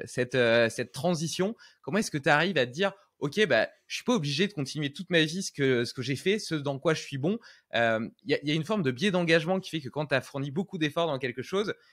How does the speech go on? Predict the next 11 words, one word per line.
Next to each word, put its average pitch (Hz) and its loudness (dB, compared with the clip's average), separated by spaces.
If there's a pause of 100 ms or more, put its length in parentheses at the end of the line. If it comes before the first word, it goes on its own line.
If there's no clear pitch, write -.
(120)
c'est 135 -2
difficile 180 -4
d'en 160 4
changer. 160 0 (340)
Et, 127 4
euh, 113 6
malgré 139 2
tout, 240 -6
bah, 113 2
visiblement, 127 -4
t'arrives 131 0